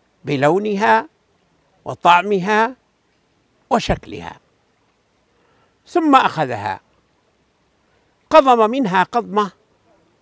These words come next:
فوجدها لذيذة، وأراد أن يأخذ منها قضمة أخرى،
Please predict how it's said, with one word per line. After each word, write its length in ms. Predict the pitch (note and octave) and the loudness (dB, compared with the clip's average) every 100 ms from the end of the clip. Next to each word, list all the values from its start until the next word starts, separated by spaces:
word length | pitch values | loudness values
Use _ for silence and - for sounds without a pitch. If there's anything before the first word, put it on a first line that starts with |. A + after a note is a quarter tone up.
| _ _ _ _ _ | _ _ _ _ _
فوجدها 640 | F3 A#3+ G#3+ D3 D3+ D3 | 0 2 2 0 0 2
لذيذة، 540 | C#3 C3+ C3 E3 A#2+ F#2 _ _ _ _ _ _ _ _ _ _ | 2 0 0 -2 -2 -10 _ _ _ _ _ _ _ _ _ _
وأراد 500 | A#3+ C4+ D4+ D#4 A#3+ | 2 4 4 2 2
أن 280 | G3+ F#3+ F3+ | 0 0 0
يأخذ 440 | A3 - F#3+ E3 | -2 -4 -6 -4
منها 320 | F#3 F#3 D#3+ | -4 -4 -2
قضمة 560 | D#3 G#3+ G3 E3+ E3+ D#3+ | -2 -6 -4 -4 -4 -4
أخرى، 480 | A3 - G#3+ G3+ | -6 -2 2 2